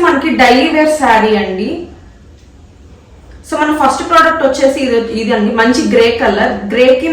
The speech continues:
మనకి ఫ్లవర్స్ వచ్చాయి. తర్వాత ఈ గ్రే అంతా మనకి ఈ విధంగా ఎల్లో,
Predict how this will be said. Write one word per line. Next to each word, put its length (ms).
మనకి 280
ఫ్లవర్స్ 400
వచ్చాయి. 480
తర్వాత 240
ఈ 140
గ్రే 120
అంతా 260
మనకి 280
ఈ 60
విధంగా 300
ఎల్లో, 260